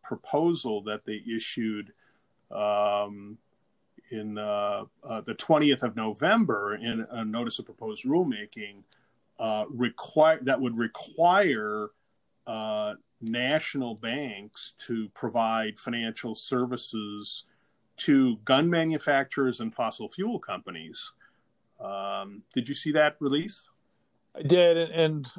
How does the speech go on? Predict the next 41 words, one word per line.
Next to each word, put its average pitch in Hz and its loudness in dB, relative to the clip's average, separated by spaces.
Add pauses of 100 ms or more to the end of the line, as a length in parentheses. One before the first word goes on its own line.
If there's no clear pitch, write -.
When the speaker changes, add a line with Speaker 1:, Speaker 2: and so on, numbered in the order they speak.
Speaker 2:
um, 143 2 (140)
you 170 2
know, 139 2
obviously 175 4
you 156 -4
can 131 -10
still 175 -2
file 151 2
comments 156 -8
on 135 -10
the 123 -8
proposal 131 2
until, 120 2 (500)
uh, 123 -2
actually 131 0
quickly 131 2
till 117 -6
January 123 0
fourth. 135 2
But 139 2
what 151 6
struck 214 2
me 175 -2
about 135 0
this 135 -8
when 139 -6
I 123 -4
first 175 -6
saw 127 0
it, 120 -8 (340)
and 151 -2
this 170 0
letter 156 2 (440)
con-, 139 -12 (140)
you 151 -8
know, 123 -8
c-, 131 -18
continued 143 0
to 123 0
confirm 170 4
that, 131 8